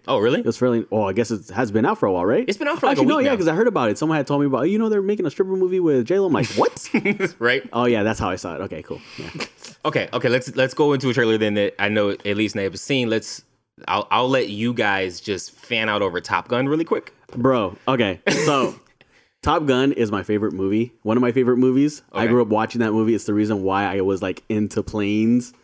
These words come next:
Speaker 2: and almost joined the Air Force.
Speaker 1: Mm.
Speaker 2: And it was, like, my dad had, would always play it. It came out back, what, nineteen eighty something,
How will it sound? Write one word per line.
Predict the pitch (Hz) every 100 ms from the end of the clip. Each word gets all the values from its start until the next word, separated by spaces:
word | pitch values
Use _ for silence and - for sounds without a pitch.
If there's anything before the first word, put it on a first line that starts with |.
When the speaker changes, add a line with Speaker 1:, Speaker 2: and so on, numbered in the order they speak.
| _
Speaker 2:
and | 104 104 98 -
almost | 104 107 104 - - 117
joined | 104 104
the | 101
Air | 104
Force. | 101 123 135 -
Speaker 1:
Mm. | - 165 113 131 95 76
Speaker 2:
And | 120 110 101 98 -
it | 127
was, | 127
like, | 120 110 - -
my | 113
dad | 113 120
had, | 117
would | 104
always | 107 117 123
play | 117 113 107 107
it. | 107
It | -
came | 110
out | 107 95 -
back, | 104 101
what, | 90
nineteen | 95 104 113 107
eighty | 107 104
something, | - 104 101 101